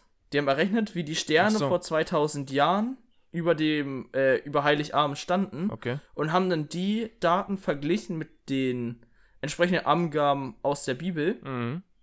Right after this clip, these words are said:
Speaker 1: Und wenn man diese Ergebnisse dann hat,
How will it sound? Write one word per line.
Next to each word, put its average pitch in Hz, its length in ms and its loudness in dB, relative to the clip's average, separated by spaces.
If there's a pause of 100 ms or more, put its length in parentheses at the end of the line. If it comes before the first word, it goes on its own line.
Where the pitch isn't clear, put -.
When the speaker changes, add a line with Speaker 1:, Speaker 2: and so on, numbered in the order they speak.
(800)
Speaker 1:
Und 156 460 2 (480)
wenn 160 180 4
man 160 200 0
diese 170 260 0
Ergebnisse 185 560 -2
dann 135 240 -2
hat, 190 300 -8